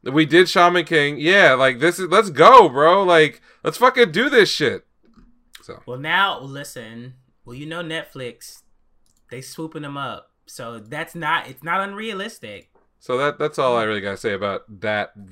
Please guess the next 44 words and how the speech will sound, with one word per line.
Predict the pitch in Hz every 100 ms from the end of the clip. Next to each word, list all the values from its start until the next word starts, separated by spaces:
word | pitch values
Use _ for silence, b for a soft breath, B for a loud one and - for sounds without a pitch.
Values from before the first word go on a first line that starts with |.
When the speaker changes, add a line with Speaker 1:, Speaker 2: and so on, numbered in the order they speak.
| 87
Speaker 1:
that | 123 123 113 _ _ _ _ _
rewatch. | 98 120 113 110 110 -
That | 107 104 -
it | 123
got | 175 147
me | 117
hype. | 107 90 - -
I | 127
was | 120
like, | 117 107 104
and | 135
I, | 139 135 123 b b b -
I | 147
wish | 143 190 233 -
that | 151 160 156
there | 160
was | 156
a | 139
way | 110 113 117 120 120 120 _ _ _ _
that | 131 123
you | 131 143
could | 151
even, | 143 135 131
like, | 127 113
relive | 104 123 123 117 120 120 117 123 101
the | 113 113 107
feeling | - 120 117 120 117
of | 92
watching | 101 110 127 113
that | 104
shit | 123
on | 107 95
T | - 113
V. | 117 113
Like, | 104
give | 92
me | 170
those | 185 170
Toonami | - 147 113 113 120 113
bumpers | 117 117 120 117 120 - b b b -
on | 123
the | 233
breaks. | 202 269
Speaker 2:
<laughs> | 285 277 277